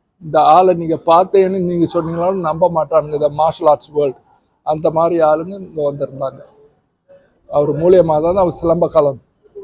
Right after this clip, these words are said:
பெருசாச்சு. இப்ப அதுக்கு பிற்பாடு தான் நான் இந்த யூனிஃபார்ம் எல்லாம் கொண்டு வந்தோம் சிலம்பக்கலத்துக்கு, பெல்ட் சிஸ்டம் கொண்டு வந்தோம். மாஸ்டர் மகாகுருவுக்கு டென் டான் ரெட் பெல்ட் கொடுத்தது நம்மள்ட அசோசியேஷன்,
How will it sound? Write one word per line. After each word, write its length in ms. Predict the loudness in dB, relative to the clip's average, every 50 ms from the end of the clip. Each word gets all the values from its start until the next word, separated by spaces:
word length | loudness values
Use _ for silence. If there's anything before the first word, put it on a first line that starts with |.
| -18 -18 -20 -18 _ -4
பெருசாச்சு. 580 | -2 -2 -2 -2 -4 -4 -4 -6 -8 -8 -8 -8 -10 -10 _ _ _ _ _ _ _ _ _ _ _ _
இப்ப 300 | -4 -4 -4 -2 _ 6 8 8 8 8 6 4 4 4 2
அதுக்கு 280 | 2 2 2 0 -2
பிற்பாடு 420 | 0 2 2 2 4 4 2 4 4
தான் 140 | 0 0 0
நான் 200 | 0 -2 -2 -4
இந்த 180 | -4 -2 -2
யூனிஃபார்ம் 640 | 0 2 2 4 4 4 2 2 4 2 2 4 2
எல்லாம் 360 | 2 4 4 2 2 0 -6
கொண்டு 420 | -10 -12 -12 -8 -4 -2 -2 -2
வந்தோம் 280 | 0 0 -2 -2 -2 -2 -8 _ _ _ _ -20 _ _ _ _ _ _ _ _ -8 -4
சிலம்பக்கலத்துக்கு, 760 | -2 -2 0 0 -2 -2 -2 -4 -6 -8 -8 -10 -14 -12 -10 -10 -10 -12 _ _ _ _ _ _ _ _ _ _ _ _ -4 2
பெல்ட் 280 | 4 4 4 4 2 -4 -8 -6
சிஸ்டம் 420 | -6 -6 -6 -4 -2 -2 -2 -2 0
கொண்டு 400 | -2 -2 -2 -2 -2 -2 -2 -2
வந்தோம். 260 | -4 -6 -6 -6 -8 _ _ _ _ _ _ _ _ _ _ _ _ -2
மாஸ்டர் 360 | 0 0 2 2 0 -2 -2
மகாகுருவுக்கு 840 | -2 -2 -2 0 0 0 0 0 0 -2 -2 -2 -2 -4 -4 -4 -6 -6 -8 -18 -20 _ _ _ _ _ _ _ _ -2
டென் 200 | 0 0 0 0
டான் 220 | 0 0 0 0 0
ரெட் 300 | 0 0 0 0 0 0 -2
பெல்ட் 300 | -2 -2 -2 -4 -10 -14
கொடுத்தது 480 | -10 -10 -10 -8 -6 -8 -6 -4 -4 -4 -6 -8 -12 -20 -20 -20 _ _ _ _ _ _ -6
நம்மள்ட 500 | -6 -4 -2 -2 -4 -2 -2 -4 -4 -4
அசோசியேஷன், 680 | -6 -6 -6 -6 -6 -4 -4 -4 -4 -6 -8 -20 -20